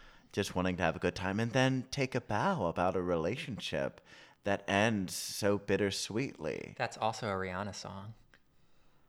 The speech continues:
Speaker 1: Oh, man, that's when I tell you that pop music took a dive after the late aughts. We can talk about that. I only know
Speaker 2: Ah, yes,
Speaker 1: Rihanna
Speaker 2: absolutely.
Speaker 1: from the times I've heard her.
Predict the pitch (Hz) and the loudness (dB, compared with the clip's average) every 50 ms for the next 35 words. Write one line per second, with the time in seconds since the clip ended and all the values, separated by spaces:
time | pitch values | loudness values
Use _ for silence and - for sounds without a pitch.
0 | _ _ _ _ _ _ _ _ _ _ _ _ _ _ _ _ _ - 117 123 | _ _ _ _ _ _ _ _ _ _ _ _ _ _ _ _ _ 0 2 4
1 | 123 120 117 113 117 117 113 113 110 110 110 107 107 104 95 113 107 113 - - | 4 4 4 4 4 6 6 6 8 8 8 6 6 4 6 6 6 4 4 2
2 | 117 110 107 110 110 - - - 123 117 113 117 127 147 151 131 151 156 160 165 | 2 4 4 4 4 2 2 6 8 8 10 10 8 6 6 4 4 4 4 4
3 | 180 185 180 - 123 101 - - 110 101 98 - 110 113 110 107 - 127 - - | 4 2 4 4 4 2 4 4 4 6 6 4 2 -2 -2 0 -2 -2 -2 -4
4 | 110 - 110 - 95 92 92 90 90 92 92 98 104 110 117 135 - - 85 87 | -4 -2 0 4 6 8 8 8 8 8 6 6 4 2 0 -2 -2 0 0 0
5 | 85 85 - - 92 90 90 87 76 85 80 80 78 78 80 85 85 - - - | 0 -2 -2 -2 0 0 2 0 0 -2 -2 0 2 2 2 2 0 0 0 4
6 | 85 82 82 82 82 85 85 82 82 92 - - - - - - - - - - | 4 6 6 6 6 6 4 2 0 -2 -4 -6 -6 -6 -8 -10 -14 -20 -20 -20
7 | _ _ - 90 113 101 - 110 95 95 95 90 87 82 80 - - 73 71 69 | _ _ -4 -2 -2 2 6 6 6 6 6 6 4 4 4 2 0 0 0 0
8 | 69 65 - - - - 87 92 95 95 95 98 104 113 117 139 147 147 135 123 | 0 -2 -4 -2 4 6 8 8 8 8 8 6 6 4 4 4 4 8 10 12
9 | 123 120 120 117 110 110 107 104 101 98 98 98 95 95 95 98 98 98 98 101 | 12 12 10 10 8 8 8 8 8 8 8 8 6 6 6 6 6 6 6 4
10 | 101 104 - - - - - - - _ _ - - 110 101 95 95 95 95 92 | 2 -2 -6 -12 -20 -20 -20 -20 -20 _ _ 2 6 6 8 8 8 6 4 4
11 | 95 90 - - - 95 - - 98 85 87 92 85 87 87 82 82 - - 87 | 2 0 0 0 -2 -4 -2 0 2 2 2 2 2 2 0 0 0 0 2 2
12 | 85 82 82 85 82 69 65 62 58 57 50 | 4 4 4 2 0 0 0 0 0 -2 -6